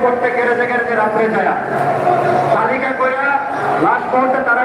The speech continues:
ডিসিশন দিছে। আজকের পত্রিকায়, আজকের পত্রিকায়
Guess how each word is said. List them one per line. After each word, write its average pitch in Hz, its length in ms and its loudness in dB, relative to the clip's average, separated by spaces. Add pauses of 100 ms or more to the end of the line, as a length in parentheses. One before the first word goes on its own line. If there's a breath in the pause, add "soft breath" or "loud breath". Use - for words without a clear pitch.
ডিসিশন - 460 0
দিছে। 247 240 0 (880)
আজকের 269 360 -2 (100)
পত্রিকায়, 254 520 -2 (680)
আজকের 277 340 -2 (120)
পত্রিকায় 269 560 0